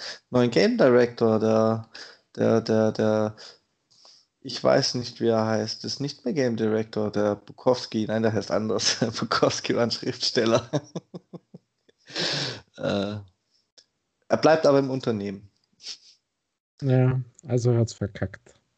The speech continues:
Speaker 1: Er kümmert sich jetzt um andere Dinge und als
Speaker 2: Er
Speaker 1: ich
Speaker 2: ist
Speaker 1: das
Speaker 2: weggelobt
Speaker 1: gelesen hab,
Speaker 2: worden.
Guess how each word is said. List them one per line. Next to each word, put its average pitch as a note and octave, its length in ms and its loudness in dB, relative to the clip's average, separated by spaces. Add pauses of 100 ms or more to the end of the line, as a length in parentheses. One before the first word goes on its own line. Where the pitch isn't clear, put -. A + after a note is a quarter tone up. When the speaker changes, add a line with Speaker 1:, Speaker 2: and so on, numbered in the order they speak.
(840)
Speaker 1:
Er A#2 140 -2
kümmert C#3 320 0
sich B2+ 160 -4
jetzt C3 240 0
um - 80 -8
andere A#2+ 360 0
Dinge G#2+ 440 -4
und G#2+ 360 -8 (520)
als A#2+ 140 -2
Speaker 2:
Er C3 40 6
Speaker 1:
ich A2+ 40 4
Speaker 2:
ist - 100 0
Speaker 1:
das B2+ 80 4
Speaker 2:
weggelobt C3 320 4
Speaker 1:
gelesen C3 340 2
hab, B2 80 0 (120)
Speaker 2:
worden. A#2+ 100 -8